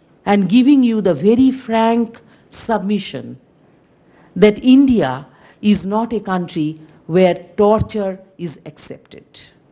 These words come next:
We condemn violence. We come from the land of Mahatma Gandhi.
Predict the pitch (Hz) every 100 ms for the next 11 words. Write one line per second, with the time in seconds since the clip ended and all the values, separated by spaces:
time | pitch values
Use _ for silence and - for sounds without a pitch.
0 | _ _ _ _ _ _ _ 175 220 214
1 | 226 220 226 240 208 180 175 147 117 135
2 | - - _ _ _ _ _ _ - 220
3 | 220 247 269 262 233 214 196 196 214 208
4 | 196 185 190 208 202 196 185 190 156 135